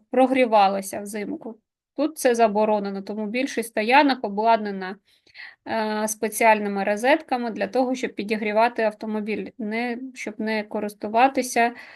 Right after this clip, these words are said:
ось цим, е, підігрівом, е, двигуна. Е, з цих даних, які я зараз вам прочитала, випливає,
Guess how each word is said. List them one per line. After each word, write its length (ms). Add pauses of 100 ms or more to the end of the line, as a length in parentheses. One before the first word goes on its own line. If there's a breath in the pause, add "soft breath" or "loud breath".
(280 loud breath)
ось 240
цим, 380
е, 320 (1700)
підігрівом, 880
е, 260
двигуна. 580 (1800 soft breath)
Е, 540 (1300)
з 80
цих 300
даних, 420
які 220
я 180
зараз 360
вам 180
прочитала, 640
випливає, 840